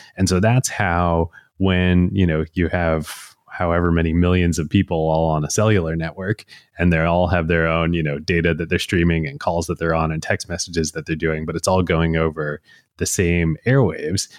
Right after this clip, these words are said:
That's how it's all divided and everybody has their own private channel. And the technology to do that was invented by Qualcomm.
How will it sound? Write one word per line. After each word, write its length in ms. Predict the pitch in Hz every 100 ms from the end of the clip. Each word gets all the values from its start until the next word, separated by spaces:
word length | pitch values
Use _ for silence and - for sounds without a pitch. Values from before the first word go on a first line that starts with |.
| - _
That's 240 | 95 104
how 260 | - 87 85
it's 140 | 82 90
all 160 | 78
divided 540 | 76 78 113 113 82 80
and 100 | 80
everybody 400 | 82 78 78 80
has 220 | 92 80
their 160 | 76
own 160 | 78 76
private 300 | 90 80 69
channel. 380 | - 110 - - - - _
And 360 | 104 92 85 82
the 120 | 85 -
technology 640 | - 101 123 127 117 98 92
to 100 | 87
do 240 | 165 214
that 360 | 92 71 85 117 - -
was 200 | 101 95
invented 360 | 87 87 120 117
by 140 | 78
Qualcomm. 600 | 76 104 101 - - 110